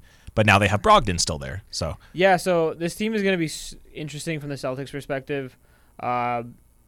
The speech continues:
Speaker 2: one, I think the reason why this deal happened so fast after, uh, the first deal fell through is they ta-, uh, the reports are saying how, like,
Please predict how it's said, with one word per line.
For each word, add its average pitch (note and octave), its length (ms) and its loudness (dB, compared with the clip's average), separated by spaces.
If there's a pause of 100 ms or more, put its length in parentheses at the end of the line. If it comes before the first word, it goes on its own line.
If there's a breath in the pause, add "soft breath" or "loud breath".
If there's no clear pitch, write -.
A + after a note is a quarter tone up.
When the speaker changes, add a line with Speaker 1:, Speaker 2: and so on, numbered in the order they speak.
(100)
Speaker 2:
one, D3+ 640 2
I C3 100 -2
think D3+ 180 -6
the D3+ 80 -4
reason C#3+ 280 -4
why A#2+ 300 0
this B2+ 160 -4
deal B2+ 220 -6
happened B2 340 -6
so B2 160 -8
fast A#2+ 480 -8
after, C3 720 -4 (460 soft breath)
uh, C3 320 -2
the C3 120 -2
first C#3+ 280 -6
deal D3 160 -2
fell D3 180 0
through D3 180 -6
is C3+ 80 -6
they C3 120 -6
ta-, A#2+ 280 -8
uh, B2+ 140 -8
the B2+ 100 -14
reports B2+ 380 -8
are C3 60 -10
saying C3 200 -8
how, B2 140 -4
like, A#2+ 260 -8